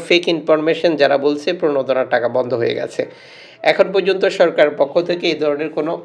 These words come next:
ঘোষণা আসেনি। আপনি এক্সচেঞ্জ থেকে বুঝে নেবেন এবং দেশে আপনার আপনজনকেও ব্যাংক থেকে বুঝে নিতে বলবেন। আজ ছয় ক্যারেটের এক গ্রাম গোল্ড খরিদ করতে পারবেন আট ওমানি রিয়াল দিয়ে, দশ ক্যারেট এক গ্রাম খরিদ করতে পারবেন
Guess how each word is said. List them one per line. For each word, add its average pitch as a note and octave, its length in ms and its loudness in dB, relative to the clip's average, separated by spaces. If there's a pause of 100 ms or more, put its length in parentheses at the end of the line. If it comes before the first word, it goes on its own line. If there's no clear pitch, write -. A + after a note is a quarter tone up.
(140)
ঘোষণা C#3 420 -4
আসেনি। - 340 -2 (360)
আপনি C#3+ 200 0
এক্সচেঞ্জ D#3+ 460 0
থেকে G3+ 180 -4
বুঝে F#3 280 -2
নেবেন G3+ 260 2 (400)
এবং E3 180 4 (120)
দেশে E3 260 0
আপনার E3+ 340 2
আপনজনকেও D3 580 -2 (180)
ব্যাংক C#3+ 260 0
থেকে D#3 240 -2
বুঝে C3+ 260 -2
নিতে B2 220 -4
বলবেন। A#2 300 -2 (760)
আজ F3+ 200 2 (160)
ছয় G3 220 4
ক্যারেটের G#3 380 2
এক E3 120 4
গ্রাম F3 200 2
গোল্ড E3+ 240 0
খরিদ D3+ 280 -6
করতে D3 240 -6
পারবেন B2+ 360 -2 (200)
আট C3 240 2
ওমানি C3 300 0
রিয়াল B2 280 -2
দিয়ে, C#3+ 220 0
দশ C#3 200 0
ক্যারেট C#3+ 240 0
এক C#3 120 0
গ্রাম C#3+ 240 2
খরিদ D#3 220 -6 (220)
করতে E3 260 -4
পারবেন E3+ 340 2